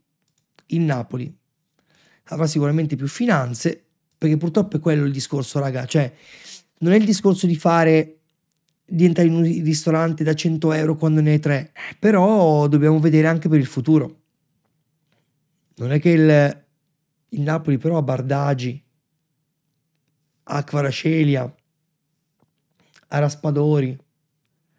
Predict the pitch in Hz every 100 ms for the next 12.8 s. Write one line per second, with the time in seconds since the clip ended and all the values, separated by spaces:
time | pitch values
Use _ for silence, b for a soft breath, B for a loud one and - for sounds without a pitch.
0 | _ _ _ _ 147 151 151 165 156 147
1 | 147 147 - 143 143 151 143 151 156 151
2 | 151 147 139 143 139 147 151 - 139 123
3 | _ _ _ _ _ _ _ b b b
4 | 175 b b b b b b _ - 156
5 | 156 170 175 143 143 147 156 151 - 139
6 | 123 _ _ _ _ _ _ _ _ _
7 | _ _ _ _ _ _ _ - 151 151
8 | 214 208 - 151 139 147 156 117 - 143
9 | 185 185 - _ _ _ _ _ 170 214
10 | 214 156 151 165 151 - 202 151 123 117
11 | 147 147 156 - 208 180 - - 139 143
12 | 165 160 160 151 160 160 160